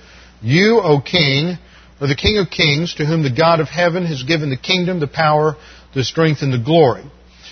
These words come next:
And wherever the sons of man dwell, or the beasts of the field, or the birds of the sky, he has given them into your hand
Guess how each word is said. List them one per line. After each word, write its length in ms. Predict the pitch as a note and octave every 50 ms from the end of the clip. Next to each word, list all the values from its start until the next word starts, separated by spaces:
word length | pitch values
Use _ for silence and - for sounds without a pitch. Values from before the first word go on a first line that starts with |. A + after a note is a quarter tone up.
| - - -
And 200 | C3+ C3+ C3 B2
wherever 440 | D3 D3 D3+ - E3 G#3+ G3 F#3 E3+
the 80 | D3
sons 380 | C3+ - - F3 F3 E3 C3+ -
of 100 | C3 A#2
man 320 | C#3 D3+ D3 C#3+ C3+ B2+
dwell, 400 | B2 B2+ C#3+ D3 C#3 C#3+ D#3 E3+
or 80 | D#3+ C#3
the 100 | B2 B2+
beasts 380 | A#2+ C3+ C#3+ D3 C#3 - - C#3+
of 80 | B2+
the 80 | A#2+ A2+
field, 500 | - - E3 D#3 C#3+ D3 D#3 E3 D#3+ C3+
or 60 | A#2+
the 80 | A#2+ A#2+
birds 320 | A2+ C#3 D3 D3+ C#3 B2
of 60 | B2
the 60 | G#2+
sky, 540 | - - - E3 C#3+ B2+ B2 B2+ C3+ C#3 - - - - - - - - -
he 180 | - F3 F#3 E3+
has 240 | F3 E3 C#3+ A#2+ A#2+
given 380 | C3 F#3 G3+ F#3 G#3 G3+ F3 D#3
them 300 | E3+ F3 E3 D#3+ E3 F3
into 400 | E3 D#3+ E3 E3 D3+ - D#3+ D3+
your 320 | C#3 B2+ C3+ D#3+ F#3 F#3
hand 640 | D#3+ C#3+ E3 F3 D#3 C3+ A#2+ A#2+ B2+ D3 D#3 D3